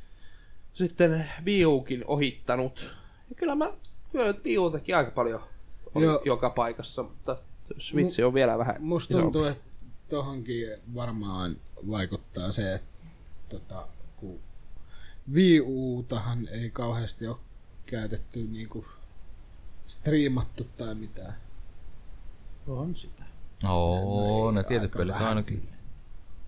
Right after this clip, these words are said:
Speaker 3: Ei sitten nyt enää.
Speaker 1: Niin.
Speaker 3: On se ihan lelun näköinen Switchiin verrattuna.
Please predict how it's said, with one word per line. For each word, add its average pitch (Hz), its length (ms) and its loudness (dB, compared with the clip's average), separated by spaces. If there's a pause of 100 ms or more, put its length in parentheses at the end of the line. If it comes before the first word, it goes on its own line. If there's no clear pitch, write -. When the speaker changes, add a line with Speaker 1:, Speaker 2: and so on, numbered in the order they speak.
(1000)
Speaker 3:
Ei 165 80 -2
sitten 139 400 -4
nyt 165 120 -4
enää. 180 360 -4 (560)
Speaker 1:
Niin. 135 420 4 (340)
Speaker 3:
On 165 120 0
se 185 120 2
ihan 185 160 6
lelun 160 320 2
näköinen 135 420 -8 (160)
Switchiin 160 500 -8
verrattuna. 165 480 -10